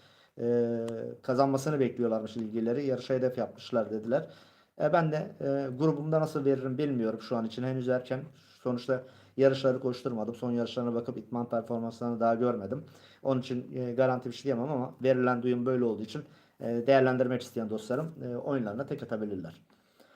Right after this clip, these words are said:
Günün üçüncü koşusunda iki safkan duyumu geldi. İtman, e, son itman performansları çok iyi durumda olan iki safkan. Apranti yarışı bilindiği üzere şart dört, e, bin altı yüz içinde koşulacak bir yarış.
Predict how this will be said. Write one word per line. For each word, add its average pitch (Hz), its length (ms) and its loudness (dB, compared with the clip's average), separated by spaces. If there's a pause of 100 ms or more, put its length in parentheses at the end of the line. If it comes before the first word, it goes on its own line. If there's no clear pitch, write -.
(460)
Günün 170 360 2
üçüncü 170 320 -8
koşusunda 160 720 0 (960)
iki 135 180 -4
safkan 131 420 4
duyumu 120 220 2
geldi. 120 240 4
İtman, 135 600 -2
e, 127 40 -2
son 139 200 0
itman 135 300 -2
performansları 123 720 0
çok 139 200 -4
iyi 131 120 -2
durumda 123 260 2
olan 127 320 2
iki 127 180 -14
safkan. 135 460 -2
Apranti 120 440 -2
yarışı 107 320 -4
bilindiği 110 340 -4
üzere 113 220 -4
şart 113 340 -4
dört, 120 220 -2
e, 117 380 -4
bin 113 80 -2
altı 113 240 -4
yüz 117 80 -6
içinde 117 260 -6
koşulacak 113 500 -8
bir 110 80 -6
yarış. 147 260 -2